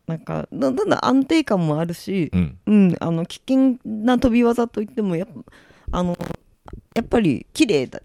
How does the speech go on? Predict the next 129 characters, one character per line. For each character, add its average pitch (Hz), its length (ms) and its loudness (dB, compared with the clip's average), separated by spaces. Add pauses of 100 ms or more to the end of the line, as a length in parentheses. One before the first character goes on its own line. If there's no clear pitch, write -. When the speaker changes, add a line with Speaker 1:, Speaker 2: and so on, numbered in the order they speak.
Speaker 1:
で 147 140 -4
し - 60 -4
た - 140 -8
し - 140 -8
ね。 - 120 6
Speaker 2:
う 92 40 6
ん。 87 280 -4 (280)
な 160 80 -4
ん - 40 -6
か 104 80 -2
ロ 139 60 -4
ー-、 285 40 0 (560)
な 147 80 -8
ん - 20 -12
か、 85 180 -2 (300)
あ 101 80 -2
れ 92 60 0
だ 87 60 2
よ、 80 40 -2
タ - 140 0
ラ 233 100 2
ン 262 120 -4
チ - 120 -6
ュ 123 40 6
ラ 98 80 6
み 85 60 0
た 85 60 0
い - 20 -2
な 80 60 -4
感 85 160 -2
じ 82 160 -6
に 80 200 -4
し - 160 -14 (280)
て、 95 180 0 (160)
ボ 139 140 8
ン 120 40 4
っ - 20 -6
て - 100 -4
落 76 80 -4
と - 60 -14
せ 82 120 -4
る 71 80 -2
技 78 160 0
っ 254 40 6
て 247 80 6
ね。 220 80 2
Speaker 1:
う 233 40 2
ん、 240 120 4
う 208 80 -2
ん、 220 220 2
う - 20 0
ん。 - 40 0
Speaker 2:
あ 123 40 4
れ 156 100 8
は 151 180 4
結 - 180 -6
構 80 200 -2 (120)
す - 240 -6
ご 90 120 2
い - 20 2
な。 240 80 0
Speaker 1:
あ、 - 40 -2 (320)
な 262 80 2
ん - 20 0
か 233 140 2
一 254 80 -6
回 - 180 4
首 269 240 2
ぐ 240 120 4
ね 294 120 6
ん 269 40 6
っ - 20 -2
て 185 100 2
な 160 60 4
っ - 20 4
て 151 60 10
ま 107 160 6
し 85 40 -4
た 85 60 0
ね。 - 0 -
Speaker 2:
そ - 0 -
う - 40 2
そ - 60 2
う - 40 0
そ - 60 -10
う - 60 -12
そ - 60 -2
う。 - 20 2
あ 92 40 4
れ、 98 80 4
Speaker 1:
う 90 360 2
ん。 175 480 2 (120)
Speaker 2:
と、 - 100 -4
マ 98 180 2
ス - 140 -4
キ 202 100 -2
ュ 202 40 0
ラ 202 80 2
ー - 20 0
ボ 208 140 2
ム 151 80 6
み 101 80 8
た 80 80 2
い 73 40 2
な 76 80 -2
な 76 60 -2
ん 76 40 -8
か 85 80 -2
技 85 280 -2
が 90 240 -4
二 87 160 -6
回 143 220 -8
ぐ 147 100 -8
ら 95 80 -4
い 73 40 -6
や 76 80 -8
っ - 20 -10
て - 180 -20
た 82 60 -4
よ 73 40 -4
う - 40 -6
な - 40 -12
気 - 60 -14
が 76 60 -12
す - 80 -18
る - 60 -16
ん - 20 -14
だ - 60 -16
よ。 - 60 -18